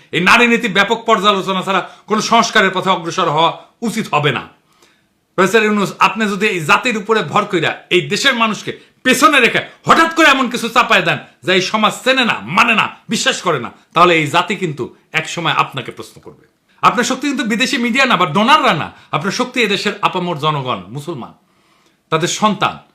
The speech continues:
যাদের হৃদয়ে আপনার উপরে এখনো বিশ্বাস আছে। আপনি যদি সেই বিশ্বাস ভেঙে ফেলেন, যদি ধর্মীয় বিশ্বাস, সামাজিক মূল্যবোধ, পারিবারিক কাঠামোকে না বুঝে বিদেশি এনজিওর ফর্মুলা দিয়া রাষ্ট্র চালাইতে যান, তাহলে আপনি টিকবেন না।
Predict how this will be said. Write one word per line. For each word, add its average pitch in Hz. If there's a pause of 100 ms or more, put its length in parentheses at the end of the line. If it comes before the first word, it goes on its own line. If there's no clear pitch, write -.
(260)
যাদের 160
হৃদয়ে 202
আপনার 208
উপরে 208
এখনো 196
বিশ্বাস 190
আছে। - (480)
আপনি 160
যদি 226
সেই 226
বিশ্বাস 196
ভেঙে 202
ফেলেন, 208 (340)
যদি 185
ধর্মীয় 214
বিশ্বাস, 214
সামাজিক 208
মূল্যবোধ, 202 (120)
পারিবারিক 214
কাঠামোকে 208
না 202
বুঝে 180
বিদেশি 175
এনজিওর 170
ফর্মুলা 196
দিয়া 151 (280)
রাষ্ট্র 220
চালাইতে 202
যান, 220 (180)
তাহলে 170
আপনি 170
টিকবেন 107
না। 71